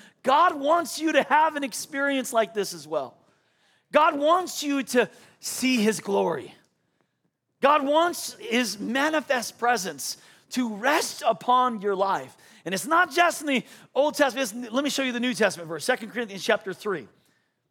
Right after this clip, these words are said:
And if you could, let me give you some homework. Read all of Second Corinthians chapter three, okay? Read it all. It actually, there's a lot in there that actually is about Moses and the glory that he had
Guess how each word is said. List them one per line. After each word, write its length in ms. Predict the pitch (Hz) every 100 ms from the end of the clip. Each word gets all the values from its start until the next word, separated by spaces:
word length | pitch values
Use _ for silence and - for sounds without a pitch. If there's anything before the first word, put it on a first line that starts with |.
| _ _ _
And 100 | 214
if 140 | 233 -
you 80 | 277
could, 320 | 254 254 190
let 80 | 226
me 60 |
give 100 | 247
you 60 | 214
some 160 | 214
homework. 380 | 180 190 156 127
Read 180 | 160 240
all 180 | 220 196
of 80 | 175
Second 220 | - 143
Corinthians 320 | 135 160 131
chapter 260 | - 135 131
three, 260 | - 123 - _ _
okay? 240 | 135 151 143 - _
Read 200 | 175 196
it 100 | 185
all. 240 | 151 117 92
It 60 | 131
actually, 320 | 170 180 196
there's 180 | 175 165
a 40 |
lot 260 | 160 196 202
in 100 | 180
there 200 | 180 190
that 140 | 165
actually 320 | 160 170 -
is 120 | 170 156
about 300 | 147 170 139
Moses 540 | 151 156 151 202 - - - -
and 120 | 175
the 60 | 170
glory 580 | 151 165 180 185 185 185 _ _ _
that 160 | 180 175
he 180 | 196 180
had 480 | 151 170 196 294